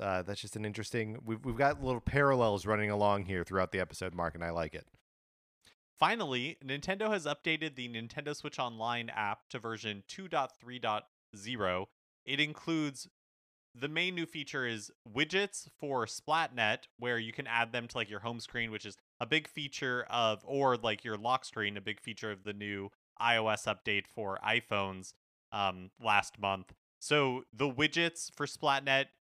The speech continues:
Speaker 2: allow you to see the s-, stage schedule or current gear or battle logs or albums, which is, uh, I think, a pretty cool addition. It's nice to be able to just, like, look at your phone and see what stages are up right now without having to either go into the app or into the game.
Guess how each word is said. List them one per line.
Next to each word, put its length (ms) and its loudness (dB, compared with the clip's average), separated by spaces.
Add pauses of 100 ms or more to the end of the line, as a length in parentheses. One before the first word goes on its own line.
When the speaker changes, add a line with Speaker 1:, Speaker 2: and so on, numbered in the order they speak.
(120)
Speaker 2:
allow 200 6
you 120 4
to 80 -8
see 180 -8
the 140 -8
s-, 400 -10
stage 480 0
schedule 560 -2 (320)
or 260 2
current 460 0
gear 460 0 (240)
or 200 2
battle 380 2
logs 580 0
or 380 2
albums, 720 0 (360)
which 200 4
is, 340 0
uh, 300 4
I 120 4
think, 180 -2
a 40 -4
pretty 300 -2
cool 680 0 (240)
addition. 480 2
It's 220 -6
nice 220 2
to 20 -8
be 80 -2
able 120 2
to 40 -18
just, 160 -8
like, 160 0
look 240 -6
at 100 -6
your 100 0
phone 380 4
and 100 -4
see 180 -6
what 200 -2
stages 460 -2
are 160 2
up 160 2
right 180 0
now 220 0
without 300 -4
having 240 -4
to 180 -4
either 180 -4
go 200 -4
into 160 -10
the 120 -4
app 240 2
or 80 -6
into 200 -8
the 100 -10
game. 320 -6